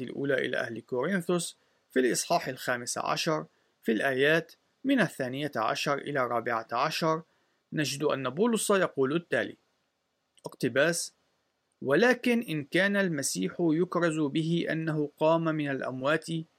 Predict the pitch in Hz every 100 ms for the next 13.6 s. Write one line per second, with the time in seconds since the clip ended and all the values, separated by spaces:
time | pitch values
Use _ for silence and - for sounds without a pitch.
0 | _ _ _ _ _ _ - 147 226 233
1 | 240 226 190 - 160 190 175 147 170 175
2 | 175 147 151 170 170 - 175 170 180 _
3 | _ _ _ 220 226 196 139 135 - 139
4 | - 123 127 131 131 - - 190 185 127
5 | - 117 - _ _ _ _ _ _ _
6 | - 277 277 240 220 196 208 214 202 180
7 | 151 160 160 156 147 143 139 143 156 160
8 | 156 156 _ _ _ _ 214 240 226 180
9 | 147 185 185 175 147 131 - 123 - -
10 | 127 127 - 139 120 117 123 _ _ _
11 | _ _ - 151 196 226 190 147 139 139
12 | 139 135 127 127 123 131 127 120 - 120
13 | - - 202 202 214